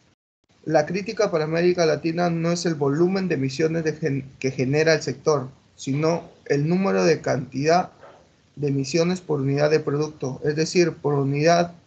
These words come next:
por kilo de carne, por kilo de leche, y ahí tenemos mucho como que contribuir al desarrollo sostenible, especialmente por lo que vemos entonces, es que la reducción de esas intensidades,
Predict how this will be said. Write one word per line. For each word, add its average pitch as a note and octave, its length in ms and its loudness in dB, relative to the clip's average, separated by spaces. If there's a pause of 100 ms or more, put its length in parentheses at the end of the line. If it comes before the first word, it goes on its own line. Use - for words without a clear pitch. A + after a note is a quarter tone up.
por C#3 180 -6
kilo E3 260 4
de D3 100 2
carne, D3 400 2 (560)
por C3+ 160 -8
kilo F3 260 2
de E3+ 100 4
leche, F#3+ 480 -2 (280)
y D3+ 460 -4
ahí E3 160 4
tenemos F3 440 0
mucho F3 520 0 (1040)
como C#3+ 300 0 (1160)
que D3 120 -2
contribuir D3+ 600 0
al E3+ 180 4
desarrollo D3 460 0
sostenible, D#3+ 640 -2
especialmente E3+ 720 0
por D#3+ 160 0
lo C#3 160 0
que C#3 120 -2
vemos D#3+ 380 2
entonces, E3 760 -2 (1200)
es E3+ 120 -4
que F3+ 140 -2
la E3 140 6
reducción D#3 480 0
de F#3 80 0
esas G3 260 -4
intensidades, D#3+ 920 0